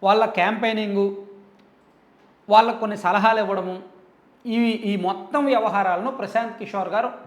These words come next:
మానిటర్ చేస్తున్నారు. షో టైమ్స్ కన్సల్టెన్సీ ద్వారా రాబిన్ శర్మ గారికి ప్రశాంత్ కిషోర్ గారు సలహాలు ఇస్తున్నారు. చంద్ర-, నిన్న మొన్న కూడా ఈ నియోజకవర్గాల మీద రివ్యూ జరిగింది.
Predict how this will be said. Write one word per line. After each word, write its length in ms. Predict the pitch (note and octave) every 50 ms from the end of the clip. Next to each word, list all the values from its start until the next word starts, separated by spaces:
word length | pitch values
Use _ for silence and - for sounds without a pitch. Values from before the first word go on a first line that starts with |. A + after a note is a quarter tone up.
| - - _ _ _ -
మానిటర్ 460 | F3 E3 F3+ G#3 G#3+ A3 G#3+ - G3 F3
చేస్తున్నారు. 480 | F3 D3+ C3+ - - C3 A#2 G#2+ - - - - _ _ _ _ _ _
షో 200 | - - - G#3+
టైమ్స్ 420 | A3 G#3+ A#3 A3 A3 G#3+ A3 - -
కన్సల్టెన్సీ 680 | G3+ G3 G3 G3+ G3 G3 G3+ G3 G3 F#3+ - G3 F#3
ద్వారా 360 | D#3+ F3+ F3+ G3 A3 C4 - - - - - - - _ _ _ -
రాబిన్ 340 | D#3+ F#3 A3+ G3+ A3+ A#3+ -
శర్మ 300 | - G#3+ G#3 F#3+ G3 F#3+
గారికి 280 | F3 G3 A3 C4 B3
ప్రశాంత్ 440 | G#3+ G3 G3 - - G#3 G#3 G3+ G#3
కిషోర్ 260 | G3+ E3 - F3 F3
గారు 160 | F3+ G#3+ B3
సలహాలు 360 | A#3+ F3 F3+ E3+ D#3 F#3 F#3 D3+
ఇస్తున్నారు. 380 | - - - C3 A#2+ G#2 F#2 - - _ _ _ _ _ _ -
చంద్ర-, 180 | G3 G3+ G#3 G3+ F#3+
నిన్న 480 | D#3+ D#3+ G3+ A3+ B3+ C4 C4+ C4 C4 C4
మొన్న 380 | G#3+ G3 G#3 G#3+ G#3+ G#3+ A3+
కూడా 520 | G#3+ - F#3 F3+ F3 E3 D#3 D#3+ F#3+ - - - - - _ -
ఈ 180 | F#3 A#3 C4
నియోజకవర్గాల 720 | B3 B3 A#3 A#3 A#3 A3 G#3+ G#3+ G#3 F#3+ - F#3 F#3 F3+
మీద 180 | F3+ G3 A3 -
రివ్యూ 320 | G#3 F#3 F3+ F3 G3+ G3+
జరిగింది. 420 | F3 C#3+ B2+ B2+ G#2+ F#2+ - -